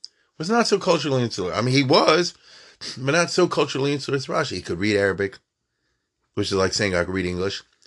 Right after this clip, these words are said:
He read a heck of a lot in Arabic. He read a lot in science,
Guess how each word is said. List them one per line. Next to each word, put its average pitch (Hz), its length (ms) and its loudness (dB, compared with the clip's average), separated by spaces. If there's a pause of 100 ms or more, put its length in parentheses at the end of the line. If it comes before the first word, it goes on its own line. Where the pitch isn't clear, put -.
(240)
He 90 140 -10
read 101 220 4
a 113 60 4
heck 110 180 -2
of 98 80 -4
a 92 40 -2
lot 92 140 -2
in 90 80 -10
Arabic. 87 380 -10 (1120)
He 104 100 0
read 117 200 6
a 117 60 4
lot 101 180 2
in 95 60 -12
science, 92 560 -8